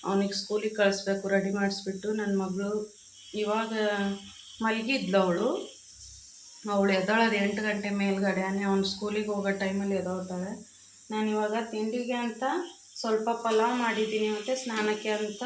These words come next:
ನೀರು ಇಟ್ಕೊಂಡಿದ್ದೀನಿ. ಬನ್ನಿ ಫ್ರೆಂಡ್ಸ್, ಇವಾಗ ಬೆಳಗ್ಗಿನ ದಿನಚರಿ ಹೇಗೆಲ್ಲ ಆಗುತ್ತೆ ಅನ್ನೋದನ್ನ ತೋರಿಸ್ತೀನಿ.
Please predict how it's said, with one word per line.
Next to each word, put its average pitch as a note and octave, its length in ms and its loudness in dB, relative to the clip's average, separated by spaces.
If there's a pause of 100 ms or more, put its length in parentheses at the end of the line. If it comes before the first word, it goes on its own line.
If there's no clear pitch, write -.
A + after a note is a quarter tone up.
(140)
ನೀರು G#3 300 0
ಇಟ್ಕೊಂಡಿದ್ದೀನಿ. F#3+ 800 -2 (1900)
ಬನ್ನಿ A3+ 200 0
ಫ್ರೆಂಡ್ಸ್, A3+ 440 -4
ಇವಾಗ A3 640 -2 (260)
ಬೆಳಗ್ಗಿನ A3+ 560 4
ದಿನಚರಿ G#3+ 560 2
ಹೇಗೆಲ್ಲ G3+ 500 2
ಆಗುತ್ತೆ G3 440 2
ಅನ್ನೋದನ್ನ G3 440 2
ತೋರಿಸ್ತೀನಿ. G3 640 -2